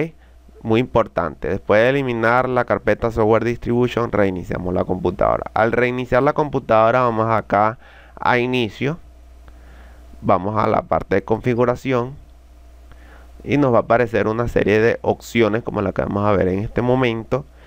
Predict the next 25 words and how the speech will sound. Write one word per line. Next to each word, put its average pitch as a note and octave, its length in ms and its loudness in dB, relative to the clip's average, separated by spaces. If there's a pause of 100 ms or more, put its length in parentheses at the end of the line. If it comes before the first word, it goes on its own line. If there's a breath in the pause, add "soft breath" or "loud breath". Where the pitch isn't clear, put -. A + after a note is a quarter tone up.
(240 loud breath)
y B2+ 140 2
buscamos A#2+ 420 2
a - 20 0
la A#2+ 120 0
que G#2+ 100 -4
dice G2 240 0
actualización F#2+ 920 -2
y A2+ 140 -8
seguridad. D#2+ 600 -4 (800 loud breath)
Cuando A2+ 180 2
estemos A2 360 -2
allí G#2+ 320 2
dentro A2 380 2
de A#2 60 2
actualización F#2+ 720 -2
y G#2 60 -4
seguridad, A#2+ 600 2 (880)
nos G2+ 180 -4
va F#2 120 4
a G2 80 0
sa-, A2 180 0 (380)
nos G#2 180 -2
va F#2+ 60 4
a F#2 60 -2
salir G#2 580 0